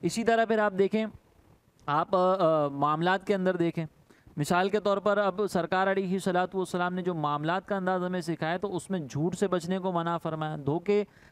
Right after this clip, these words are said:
से, धोखा देने से मना फरमाया। जैसे मिसाल के तौर पर सरकार अलैहिस्सलातु वस्सलाम एक मरतबा किसी बाजार से गुजरे, तो वहाँ पर जो है ना, वो सरकार अलैहिस्सलाम ने गले के अंदर हाथ डाला।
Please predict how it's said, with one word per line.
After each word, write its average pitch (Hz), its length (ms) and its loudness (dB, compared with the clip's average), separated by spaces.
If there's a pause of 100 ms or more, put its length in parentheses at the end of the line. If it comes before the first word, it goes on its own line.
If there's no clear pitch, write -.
(120)
से, 202 400 2
धोखा 156 360 2
देने 196 280 2
से 214 140 0
मना 190 300 0
फरमाया। 165 460 -2 (140)
जैसे 165 180 0
मिसाल 180 320 0
के 185 80 -2
तौर 185 180 0
पर 185 120 -2
सरकार 180 340 -2
अलैहिस्सलातु 180 640 -2
वस्सलाम 175 320 -4
एक 175 140 -6
मरतबा 175 440 0 (420)
किसी 202 220 -2
बाजार 175 420 4
से 220 140 0
गुजरे, 170 360 0
तो 196 120 -4
वहाँ 165 200 0
पर 185 160 -2
जो 165 360 -4
है 170 60 0
ना, 185 80 -2
वो 190 160 -2
सरकार 175 340 -2
अलैहिस्सलाम 180 400 0
ने 180 100 0
गले 160 320 4
के 196 100 2
अंदर 185 200 0
हाथ 147 160 2
डाला। 131 320 -4